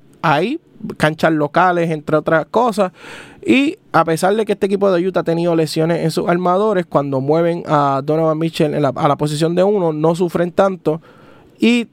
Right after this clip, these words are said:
tienen uno de los itinerarios más cómodos, ya que al principio de temporada tuvieron de los peores itinerarios.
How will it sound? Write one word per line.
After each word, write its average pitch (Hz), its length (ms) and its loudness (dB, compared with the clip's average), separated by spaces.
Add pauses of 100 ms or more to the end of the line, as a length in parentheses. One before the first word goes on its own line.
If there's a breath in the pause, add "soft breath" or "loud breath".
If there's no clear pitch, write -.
tienen 196 560 2
uno 170 240 2
de 170 60 2
los 170 120 2
itinerarios 156 640 0
más 156 280 0
cómodos, 143 720 -2
ya 135 160 2
que 147 60 0
al 156 80 2
principio 147 380 -2
de 151 100 0
temporada 156 460 0
tuvieron 147 300 -2
de 143 80 0
los 135 80 -2
peores 131 320 -2
itinerarios. 127 640 -4